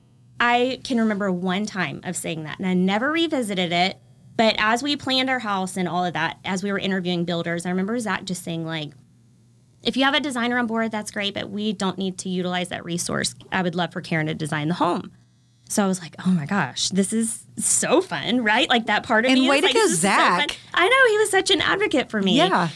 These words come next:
Speaker 1: And he trusted me. But here's the kicker. The thing is, I designed it without any pressure of ever thinking anyone would ever see our home. And so that is the
Speaker 2: Mm.
Speaker 1: premise of my entire account, is that, you know, being in social media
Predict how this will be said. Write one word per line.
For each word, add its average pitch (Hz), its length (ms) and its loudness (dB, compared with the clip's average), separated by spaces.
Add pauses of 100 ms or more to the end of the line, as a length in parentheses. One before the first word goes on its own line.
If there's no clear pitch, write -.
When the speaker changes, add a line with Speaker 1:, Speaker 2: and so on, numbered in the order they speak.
(180)
Speaker 1:
And 233 360 4
he 240 160 0
trusted 233 420 -2
me. 180 140 2
But 180 160 -8
here's 302 340 -4
the 247 120 -4
kicker. 160 420 -8 (440)
The 220 120 4
thing 269 280 -2
is, 202 220 2 (100)
I 208 540 -2 (180)
designed 185 540 -2
it 233 160 0
without 180 440 -2 (200)
any 180 240 4
pressure 180 400 -2
of 185 220 -4
ever 175 180 4
thinking 180 400 2
anyone 190 340 4
would 160 120 -4
ever 147 180 -2
see 165 220 -2
our 156 80 -2
home. - 340 -6 (680)
And 233 80 4
so 226 200 0
that 190 260 2
is 165 140 2
the 180 100 4
Speaker 2:
Mm. 160 60 -2
Speaker 1:
premise 208 480 -2
of 180 320 2
my 175 160 -2
entire 170 500 -4
account, 175 560 -10
is 185 240 -2
that, 185 380 0 (360)
you 240 140 8
know, 226 220 6
being 254 340 2
in 277 80 0
social 233 300 -2
media 180 480 0